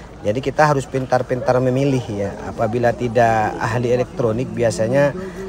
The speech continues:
ketika sampai ke rumah itu mati barangnya. Juga ini ada jual jam tangan ya, dengan jam ini yang kita pegang ini Gucci. Uh, ternyata bukan Gucci ini ya.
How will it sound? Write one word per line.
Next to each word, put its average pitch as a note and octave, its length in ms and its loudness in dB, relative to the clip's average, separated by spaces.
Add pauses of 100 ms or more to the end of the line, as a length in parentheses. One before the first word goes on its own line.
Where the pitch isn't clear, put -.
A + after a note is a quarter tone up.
(180)
ketika B2+ 400 2
sampai B2+ 480 4
ke A2+ 80 -8
rumah C3 320 4
itu C#3 160 0
mati C#3+ 400 4
barangnya. G#2 560 2
Juga A#2+ 160 4
ini D3+ 240 2
ada D#3 240 6
jual F3 640 2 (640)
jam E3 240 6
tangan F3+ 720 4
ya, A2+ 160 -4
dengan B2 320 0
jam B2+ 320 -2
ini A#2 320 -2
yang A2+ 160 -4
kita A2+ 320 -2
pegang B2+ 320 0
ini B2+ 160 -2
Gucci. A#2+ 400 -4
Uh, C3 140 0 (100)
ternyata G#2+ 480 -2
bukan A2+ 320 -2
Gucci A2 400 -4
ini G2+ 160 -2
ya. F#2+ 80 -6